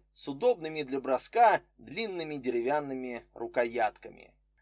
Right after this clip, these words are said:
Взвод покормили пшённой кашей с тушёнкой. Чай хоть и остыл, но был крепкий и сладкий.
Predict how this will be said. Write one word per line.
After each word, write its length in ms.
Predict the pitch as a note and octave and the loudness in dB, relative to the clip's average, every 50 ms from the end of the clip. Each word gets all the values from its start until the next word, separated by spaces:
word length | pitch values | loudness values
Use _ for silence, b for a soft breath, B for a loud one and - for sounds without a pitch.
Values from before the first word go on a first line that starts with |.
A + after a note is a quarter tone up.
| _ _ _ _ _ _ _ _ | _ _ _ _ _ _ _ _
Взвод 640 | - G#2+ G#2+ A2+ B2+ E3+ A3+ A#3 - - - - - | -20 -14 -12 -8 0 4 4 4 4 2 -2 -10 -8
покормили 560 | A#2+ A#2 - B2 A#2+ B2+ C#3+ E3+ F3 D3 B2 | -4 0 2 2 2 2 2 0 0 0 -2
пшённой 540 | - - - - D#3+ D#3+ D3 C3+ C3 B2 A#2 | -4 -4 -2 0 0 0 0 0 -4 -4 -4
кашей 480 | - F#3 E3+ A#2 G#2+ - - - B2+ | -2 0 2 2 2 0 -2 -8 -10
с 80 | - - | -10 -10
тушёнкой. 880 | - A#2+ A2+ - - G3+ A3 G#3 F#3 F3 - E3 D#3 C#3+ B2+ - - _ _ _ _ _ _ | -12 -12 -12 -6 -2 2 2 2 2 0 -4 -2 -2 -2 -4 -6 -10 _ _ _ _ _ _
Чай 340 | - - B3+ B3+ B3 F#3+ | 0 4 6 6 8 6
хоть 300 | D3+ - - D3 - - | 4 0 -2 -4 -2 2
и 40 | C#3 | 4
остыл, 500 | C3 B2 - - - - B3 B3+ A3+ F3+ | 4 4 4 0 -4 -8 -4 -2 -2 0
но 160 | C#3+ B2+ B2 | 0 -2 -2
был 220 | B2 C#3 D#3+ D3+ B2+ | -2 -2 -4 -4 -4
крепкий 520 | - - B2+ D3+ F3+ - - - - A2+ | -6 -6 -4 -2 -2 -2 -2 -6 -14 -18
и 180 | F2+ - - A#2 | -16 -14 -14 -12
сладкий. 840 | - - - A2+ G#2 G#3+ A3 - - _ - E3+ D#3 C#3+ B2 A2 - | -12 -10 -8 -2 0 2 2 0 0 _ -6 -4 -4 -4 -4 -6 -10